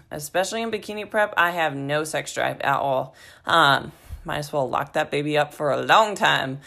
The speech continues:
Um, that's just due to lack of estrogen levels. So lower body fat, if you're, especially if you're in amenorrhea, if you're in amenorrhea, you probably do not have a sex drive, okay? 'Cause you,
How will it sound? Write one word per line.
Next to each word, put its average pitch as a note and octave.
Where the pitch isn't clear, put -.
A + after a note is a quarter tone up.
Um, F3
that's G#3
just G#3
due F#3
to F#3
lack D#3+
of -
estrogen C#3+
levels. C3+
So C#3+
lower D3
body F3+
fat, E3
if -
you're, D#3
especially E3
if G3
you're G3
in F#3
amenorrhea, E3
if D#3
you're G3
in B3+
amenorrhea, E3+
you D#3
probably D#3
do D3
not D3
have D3
a -
sex -
drive, -
okay? -
'Cause D3
you, C#3